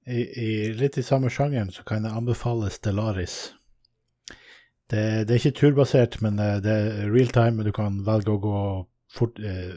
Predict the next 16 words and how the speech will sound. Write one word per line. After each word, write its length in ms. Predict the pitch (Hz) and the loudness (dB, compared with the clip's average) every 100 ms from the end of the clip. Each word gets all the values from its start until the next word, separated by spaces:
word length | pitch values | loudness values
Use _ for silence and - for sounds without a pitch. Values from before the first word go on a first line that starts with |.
| 92 | -8
få 200 | - 104 | -6 -2
tida 160 | 117 104 | 0 0
til 120 | 95 | -4
å 40 | |
gå 60 | 87 | -2
fort 220 | 123 - 90 | -2 -2 -8
eller 120 | 87 | -8
gå 80 | 80 | -10
sakte. 340 | 92 - 82 - _ _ - - - - _ 110 | -12 -10 -14 -14 _ _ -20 -20 -20 -20 _ -6
Men 120 | 104 | 0
det, 100 | 117 110 107 110 | 0 0 -2 -2
det 80 | |
er 100 | 110 | -2
litt 160 | 101 - | -4 -4
sånn 160 | 98 87 | -6 -4
samme 300 | 95 92 | -4 -4